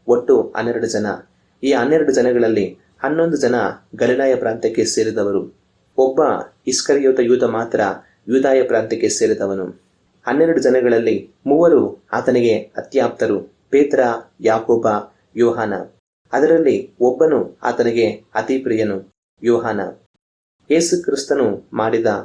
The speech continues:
ಮೊದಲ ಅದ್ಭುತ ಕಾರ್ಯ ಮದುವೆಯಲ್ಲಿ ನೀರನ್ನ ದ್ರಾಕ್ಷರಸವಾಗಿ ಬದಲಾಯಿಸುವುದು. ಯೇಸು ಕ್ರಿಸ್ತನು ಮೂರುವರೆ ವರ್ಷ ಸೇವೆಯನ್ನ ಮಾಡ್ತಾರೆ.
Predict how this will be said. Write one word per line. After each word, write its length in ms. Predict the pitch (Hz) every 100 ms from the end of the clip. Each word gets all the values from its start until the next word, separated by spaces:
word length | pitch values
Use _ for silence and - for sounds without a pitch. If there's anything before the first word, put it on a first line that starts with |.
| - _
ಮೊದಲ 280 | 120 131 156
ಅದ್ಭುತ 320 | 120 117 131
ಕಾರ್ಯ 500 | 120 113 110 110 95 90 _ -
ಮದುವೆಯಲ್ಲಿ 720 | 123 151 147 135 131 120 - _ _ 120
ನೀರನ್ನ 380 | 127 147 139 127
ದ್ರಾಕ್ಷರಸವಾಗಿ 1000 | 117 110 110 117 110 120 110 104 104 98 - _ 113
ಬದಲಾಯಿಸುವುದು. 880 | 110 107 107 101 98 92 - - _ _ _ _ _ -
ಯೇಸು 300 | 170 175 175
ಕ್ರಿಸ್ತನು 640 | 147 - 139 131 107 - _ -
ಮೂರುವರೆ 360 | 139 165 156 143
ವರ್ಷ 280 | 120 - 131 101 -
ಸೇವೆಯನ್ನ 420 | - 123 120 117
ಮಾಡ್ತಾರೆ. 600 | 110 104 - 101 95 -